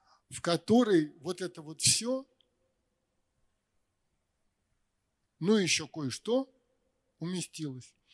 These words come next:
Кстати, в этой книжке, отвлекусь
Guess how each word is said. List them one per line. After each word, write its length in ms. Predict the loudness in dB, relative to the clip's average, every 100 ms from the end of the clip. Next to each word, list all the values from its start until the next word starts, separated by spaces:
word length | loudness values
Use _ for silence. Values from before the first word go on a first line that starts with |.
| -20 -20 -14
Кстати, 480 | -2 0 0 -4 -18 _ _ _ _ _ _ _ _ _ _ _ _ _ _ _ _ _ _ _ -18 -16 -18 -20 _ _ _ _ _ -20 -20 -20 6
в 80 | 6
этой 180 | 6
книжке, 640 | -2 0 2 2 0 -16 -20 _ _ _ _ _ _ _ _ _
отвлекусь 720 | -2 2 2 0 -4 -6 -6